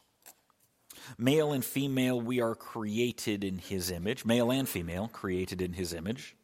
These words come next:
I have to emphasize that. And, and man was created in a family relationship right out of the, out of the gate.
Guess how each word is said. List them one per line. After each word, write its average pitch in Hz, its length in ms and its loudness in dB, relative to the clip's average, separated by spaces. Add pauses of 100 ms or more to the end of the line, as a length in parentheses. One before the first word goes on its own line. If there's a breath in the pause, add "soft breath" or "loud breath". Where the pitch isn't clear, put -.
I 92 60 -8
have 90 140 -6
to - 80 -12
emphasize 87 500 -6
that. 85 240 -8 (800 loud breath)
And, 117 220 2 (480)
and 151 200 4
man 170 380 0
was 139 220 2
created 135 1200 0
in 120 380 0
a 113 180 -4
family 131 920 -2
relationship 104 1000 -2
right 113 180 4
out 101 140 2
of 90 140 -4
the, 90 100 -4 (340)
out 95 140 -6
of 87 60 -8
the 85 60 -10
gate. 82 300 -12